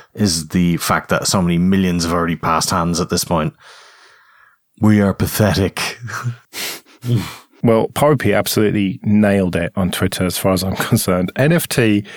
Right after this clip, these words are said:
Speaker 2: is an immoral grift by crypto peddling chances." End of.
Speaker 1: <laughs> That, that is a great T-shirt quote, I think.
Speaker 2: <laughs> Yeah. I, I do think, Graham, that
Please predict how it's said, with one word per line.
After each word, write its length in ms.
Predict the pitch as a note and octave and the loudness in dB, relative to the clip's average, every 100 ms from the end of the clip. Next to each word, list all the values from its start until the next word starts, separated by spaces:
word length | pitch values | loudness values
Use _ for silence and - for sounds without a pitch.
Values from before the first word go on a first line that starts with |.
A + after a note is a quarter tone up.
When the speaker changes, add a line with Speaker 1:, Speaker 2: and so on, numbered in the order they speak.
| - - | -20 -10
Speaker 2:
is 160 | - G2 | -2 2
an 80 | G2+ | 4
immoral 480 | G#2+ C3 D#3 D3 B2+ | 4 2 2 2 2
grift 400 | B2 A2 - - | 0 0 -2 -2
by 180 | F2+ | -2
crypto 520 | F2+ - C3+ - B2+ A#2 | -2 0 0 2 2 0
peddling 520 | - A2+ G#2 G2+ G2 | 0 0 2 2 0
chances." 720 | - F#2 F2 - - A#1+ - - _ | 0 0 0 -2 -4 -4 -6 -12 _
End 300 | F#2 F2+ F#2 | 0 2 2
of. 480 | F2 C2+ - - - - | 0 0 -4 -8 -14 -20
Speaker 1:
<laughs> 40 | - | -2
That, 560 | C3 B2 B2+ A#2+ - A#2+ | -2 0 -2 -2 -2 -2
that 120 | - | -2
is 80 | F#2 | -4
a 80 | F#2+ | -4
great 320 | F#2 E2+ F#2 _ | -2 -2 -4 _
T-shirt 480 | - G2 - E2+ - | 0 0 0 -2 -2
quote, 260 | F2 F2 F#2 | -2 -2 -2
I 60 | |
think. 360 | F2+ F2 F2 - - | -4 -4 -6 -14 -6
Speaker 2:
<laughs> 460 | - - - A#2+ - | -6 -2 0 0 2
Yeah. 240 | A2 F2+ - - - - - | 0 0 -8 -18 -16 -18 -2
I, 160 | D#3 - - | 0 0 -2
I 120 | E3+ | -2
do 260 | D3+ A#3+ A3 | 2 2 2
think, 480 | - C#3 F#3 - F3+ | 2 0 0 -6 -8
Graham, 540 | A#2+ G2+ F#2+ F#2 F#2 - | 0 2 2 0 -2 -2
that 280 | A2+ A2 | 0 0